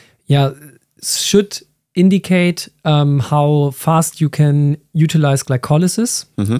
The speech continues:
Speaker 1: which is, um, the maximum lactate accumulation
Speaker 2: Yeah.
Speaker 1: rate. We u-, we call this now C-, C L A max.
Speaker 2: Where, where did the V go?
Speaker 1: Uh, yeah, the V, uh, went, uh, down, uh, the road because, um,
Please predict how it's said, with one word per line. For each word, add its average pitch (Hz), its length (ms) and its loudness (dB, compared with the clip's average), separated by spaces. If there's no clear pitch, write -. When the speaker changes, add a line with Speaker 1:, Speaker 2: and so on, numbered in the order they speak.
Speaker 1:
which 143 200 0
is, 147 220 0
um, 139 540 0
the 131 420 0
maximum 147 420 0
lactate 147 400 -2
accumulation 139 640 -2
Speaker 2:
Yeah. 170 100 0
Speaker 1:
rate. 190 300 -2
We 139 120 -2
u-, 139 200 -2
we 135 80 -2
call 135 260 0
this 135 160 -6
now 131 220 -2
C-, 139 360 -4
C 160 280 -2
L 139 160 -2
A 131 100 -2
max. 151 420 -4
Speaker 2:
Where, 95 240 -4
where 98 160 -2
did 98 160 -2
the 98 60 -6
V 107 240 -4
go? 107 260 -6
Speaker 1:
Uh, 165 300 4
yeah, 180 80 4
the 170 100 2
V, 208 440 2
uh, 190 320 2
went, 190 280 0
uh, 180 320 2
down, 190 500 0
uh, 175 320 2
the 170 160 2
road 180 220 0
because, 165 460 0
um, 151 480 2